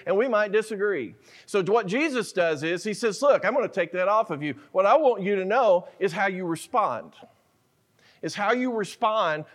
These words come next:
when things aren't just." And if you think that it's difficult in our day and time today, and, and a lot of people do, they think this is the worst time in history. Listen, you should live as a Jew in the first century Palestine,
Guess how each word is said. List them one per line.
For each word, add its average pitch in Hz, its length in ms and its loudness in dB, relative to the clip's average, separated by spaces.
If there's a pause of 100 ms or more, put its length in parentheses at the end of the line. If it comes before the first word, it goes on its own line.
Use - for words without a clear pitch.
when 208 180 2
things 220 260 2
aren't 196 280 2
just." 120 640 -6 (1300)
And 214 100 2
if 214 140 -2
you 269 140 0
think 262 260 -2
that 233 100 0
it's 202 200 0
difficult 208 640 0
in 175 140 0
our 214 240 0
day 214 240 2
and 190 100 -4
time 175 340 -2
today, 156 420 -2
and, 139 120 -4
and 156 100 -4
a 160 60 -2
lot 190 200 4
of 226 60 -4
people 220 300 -4
do, 196 160 2
they 160 140 -2
think 160 200 -6
this 202 200 -4
is 185 100 -6
the 170 100 -4
worst 208 320 -4
time 196 220 0
in 170 80 -4
history. 165 300 -8
Listen, 180 320 -6
you 160 80 -8
should 151 240 -12
live 190 220 -4
as 190 120 -2
a 185 80 -6
Jew 147 380 -8 (180)
in 147 100 -8
the 147 80 -6
first 151 300 -10
century 127 400 -8
Palestine, - 640 -12